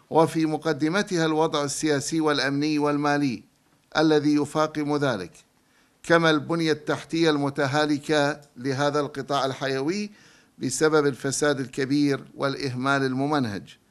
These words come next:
إلى جانب هجرة الأطباء الجماعية بسبب تعرضهم المستمر للقتل والخطف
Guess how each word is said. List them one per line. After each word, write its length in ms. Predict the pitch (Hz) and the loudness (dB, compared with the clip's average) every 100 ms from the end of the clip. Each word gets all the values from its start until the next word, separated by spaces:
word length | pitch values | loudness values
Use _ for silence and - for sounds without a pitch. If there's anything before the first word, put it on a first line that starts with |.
| _ - - - | _ -20 -20 -4
إلى 300 | 156 160 151 | 2 6 6
جانب 360 | 135 190 185 165 | 4 0 2 2
هجرة 420 | 151 160 165 160 160 | 2 2 0 0 2
الأطباء 560 | 147 147 135 156 160 | 0 0 -2 2 2
الجماعية 880 | 143 131 147 147 131 151 170 165 160 | 2 0 0 2 0 0 -2 0 0
بسبب 580 | 143 127 156 156 151 151 | -2 -4 -2 2 2 0
تعرضهم 920 | 147 139 135 156 160 160 160 170 165 - _ _ - | 2 4 4 0 0 2 2 0 -4 -14 _ _ -2
المستمر 600 | 143 143 143 - 147 165 | 0 0 -2 -2 -2 0
للقتل 720 | 151 147 147 156 156 156 156 | 0 -2 -2 -8 -4 -2 0
والخطف 840 | 139 127 117 - 156 - 151 147 | -2 -4 -6 -6 -6 -6 -4 -2